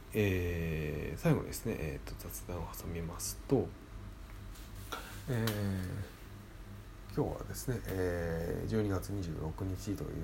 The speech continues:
ことで、えー、まあ、クリスマス終わった次の日ですね。えー、まあ、昨日のクリスマスはですね、えー、まあ、我がで、我が家では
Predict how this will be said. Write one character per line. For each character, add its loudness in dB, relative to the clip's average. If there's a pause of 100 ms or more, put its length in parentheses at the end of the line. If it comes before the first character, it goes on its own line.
(120)
こ -4
と -2
で、 0 (1200)
え 4
ー、 4
ま 4
あ、 2
ク 0
リ 4
ス -2
マ 2
ス -2
終 2
わ 0
っ 0 (100)
た -2
次 -4
の 0
日 -8
で -4
す -4
ね。 2 (160)
え 0 (1600)
ー、 -6
ま 2
あ、 -4
昨 -6
日 6
の 6
ク 2
リ 4
ス -2
マ -2
ス -8
は -8
で -6
す -6
ね、 2 (240)
え -4
ー、 -6
ま -4
あ、 -2
我 -4
が 0
で、 -4 (100)
我 0
が 0
家 0
で -4
は -6